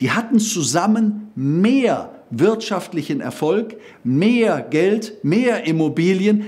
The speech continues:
mehr gefühlte Erfüllung und Glück als die siebenundneunzig Prozent zusammen,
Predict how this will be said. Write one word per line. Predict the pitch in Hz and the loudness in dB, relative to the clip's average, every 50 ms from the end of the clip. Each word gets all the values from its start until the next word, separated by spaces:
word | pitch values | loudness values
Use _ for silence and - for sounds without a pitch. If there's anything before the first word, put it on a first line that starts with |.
| - - | -6 -2
mehr | 139 139 143 160 208 226 240 254 254 240 | 0 2 2 4 4 4 4 2 2 0
gefühlte | - - 170 - - - - 226 240 254 233 - 220 | -2 -2 -2 -2 0 2 4 4 4 4 2 -2 -2
Erfüllung | 160 143 - - 220 262 262 247 214 | -4 -4 -2 -2 0 0 2 2 0
und | 185 170 147 139 | 0 -2 -2 2
Glück | 170 208 247 - - - - - - - - - - - - | 2 2 2 2 -4 -14 -18 -18 -20 -20 -20 -20 -20 -12 -6
als | 160 170 175 - - | -2 -2 -2 -2 -4
die | - 156 | -4 -4
siebenundneunzig | 143 131 151 220 254 240 233 196 170 165 170 190 196 196 196 170 - - | -4 -2 0 -2 0 0 0 -2 0 0 -2 -2 -2 -4 -8 -10 -8 -6
Prozent | - 165 160 - - 175 160 156 143 - - - | -6 -6 -4 -4 -2 -2 -2 -2 -4 -8 -8 -6
zusammen, | - - 135 113 - - - 220 233 202 156 185 233 - | -4 -4 -4 -2 0 0 2 2 2 2 2 0 -4 -6